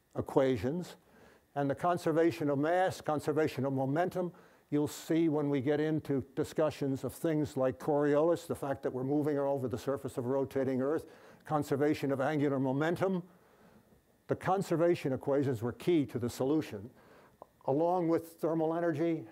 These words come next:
and continuity. You got a mass of water, you gotta squeeze it through a hole.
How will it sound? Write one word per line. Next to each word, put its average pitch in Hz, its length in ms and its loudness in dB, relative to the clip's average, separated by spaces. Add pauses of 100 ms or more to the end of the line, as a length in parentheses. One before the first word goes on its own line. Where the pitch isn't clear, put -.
and 139 180 -4
continuity. 135 640 0 (680)
You 120 60 -8
got 131 140 2
a 127 40 -2
mass 147 320 0
of 139 60 0
water, 151 220 2
you 139 100 2
gotta 131 180 2
squeeze 151 320 0
it 131 100 0
through 135 220 -2
a 110 40 -2
hole. 104 400 -2